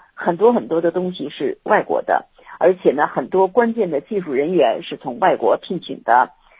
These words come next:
呃，那按照台湾自己的说法哈，就是二零一六年的时候，他们有一个报告说，呃，潜艇建造所需要的装备分为二十五类，台湾呢，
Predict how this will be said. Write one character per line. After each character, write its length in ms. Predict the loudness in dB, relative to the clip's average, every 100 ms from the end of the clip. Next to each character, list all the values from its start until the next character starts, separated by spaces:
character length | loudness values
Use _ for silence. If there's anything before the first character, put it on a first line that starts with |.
| -20 -12
呃， 300 | 0 4 4
那 220 | 2 4 4
按 240 | 4 2
照 140 | 0
台 220 | 0 0 2
湾 200 | 0 -2
自 140 | -10
己 120 | -10
的 140 | -12 -6
说 180 | -4
法 240 | -2 -2 -4
哈， 140 | -6
就 120 | -6
是 80 | -2
二 140 | 2 2
零 160 | 2
一 80 | 0
六 140 | 2
年 240 | 2 -2 -6
的 100 | -8
时 180 | -8 -6
候， 180 | -8 -8
他 180 | -4 -2
们 220 | -4 -8
有 160 | -4 -4
一 100 | -4
个 100 | -2
报 220 | 2 2
告 260 | 4 2 2
说， 380 | 2 4 4 0 _ -20 -6
呃， 220 | -2 -2
潜 260 | 2 0 0
艇 220 | -6 -2
建 180 | -2 2
造 240 | 2 2
所 220 | -2 -12
需 160 | -8 2
要 140 | 2
的 100 | 2
装 240 | -2 -2 0
备 220 | 0 0
分 280 | -2 0 2
为 240 | 0 0
二 140 | -2 0
十 100 | -2
五 140 | -2
类， 240 | 0 0 -2 _ _ _ -6
台 220 | 0 2
湾 220 | 4 4
呢， 220 | 2 2